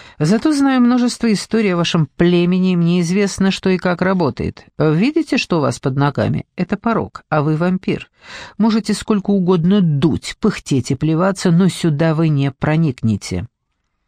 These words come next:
Сузившиеся до щёлочек глаза Павла словно метали молнии в Джекоби.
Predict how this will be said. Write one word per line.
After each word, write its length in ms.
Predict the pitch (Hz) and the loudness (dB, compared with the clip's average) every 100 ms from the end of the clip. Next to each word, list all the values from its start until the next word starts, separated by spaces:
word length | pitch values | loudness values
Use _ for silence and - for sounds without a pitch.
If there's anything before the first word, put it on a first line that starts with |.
| _ _ _ _ _ - - _ _ _ _ _ _ - | _ _ _ _ _ -20 -20 _ _ _ _ _ _ -14
Сузившиеся 920 | - 196 190 190 - 185 170 - 160 | -4 0 0 0 0 0 0 -2 -2
до 160 | 147 | 0
щёлочек 640 | 147 - 165 151 131 - 135 | -2 -2 -2 -2 -2 -4 -2
глаза 380 | 135 139 139 | -2 0 0
Павла 420 | 135 160 160 156 151 | -2 -2 0 0 -2
словно 400 | - 147 139 139 | -2 -4 0 2
метали 480 | 135 131 151 143 | 2 0 0 0
молнии 440 | 143 139 135 139 139 | 0 0 0 0 -2
в 60 | |
Джекоби. 640 | 135 123 110 110 107 98 | -2 -2 0 -2 -4 -4